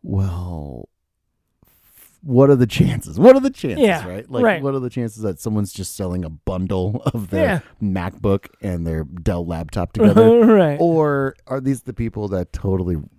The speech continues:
Speaker 1: stole
Speaker 2: Yeah.
Speaker 1: this stuff?" And so then it becomes a situation of, like, okay, do I inform the author-, <laughs> the authorities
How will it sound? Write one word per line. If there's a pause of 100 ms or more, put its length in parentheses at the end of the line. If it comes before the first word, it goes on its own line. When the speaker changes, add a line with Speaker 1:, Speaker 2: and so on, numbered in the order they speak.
(120)
Speaker 1:
stole (200)
Speaker 2:
Yeah.
Speaker 1:
this
stuff?" (320)
And
so
then
it
becomes
a
situation
of,
like, (160)
okay,
do
I
inform
the
author-,
<laughs>
the
authorities